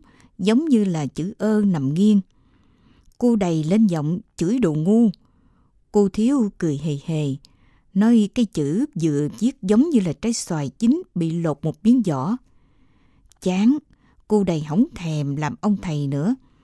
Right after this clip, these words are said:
Cu Đầy sực nhớ và khoe chuyến rồi á, có ra tới cửa biển và xuống đó tắm. Cu Thiếu hỏi lại, "Bộ không sợ cá sấu sao?"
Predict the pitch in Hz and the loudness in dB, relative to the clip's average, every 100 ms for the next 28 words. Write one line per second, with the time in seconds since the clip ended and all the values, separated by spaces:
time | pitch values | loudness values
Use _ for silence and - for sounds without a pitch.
0 | _ _ _ _ _ 247 220 175 151 - | _ _ _ _ _ 0 2 2 0 -2
1 | 165 - 220 269 - - 170 156 - 220 | -4 2 4 4 -2 -6 -2 -2 -2 -2
2 | 226 220 247 285 208 151 143 160 226 - | -2 -2 -2 0 0 -2 -2 -4 -6 -12
3 | - - 240 233 226 220 262 - 160 214 | -20 -4 -2 -2 -4 -4 -6 -4 -4 -2
4 | 156 160 269 151 - 233 240 233 233 285 | 0 2 2 0 -2 0 0 -2 -2 -2
5 | 339 - _ _ _ _ _ _ _ _ | -4 -14 _ _ _ _ _ _ _ _
6 | 214 202 - 240 320 190 147 220 160 147 | 0 0 2 0 0 -2 -4 -4 -4 -4
7 | 175 - _ _ _ _ _ 185 170 165 | -6 -8 _ _ _ _ _ -2 0 0
8 | 202 202 - 240 - 156 160 254 - 254 | -2 -4 -4 -4 -4 -6 -6 -6 -6 -4
9 | 330 214 - 214 | -2 -2 -4 -8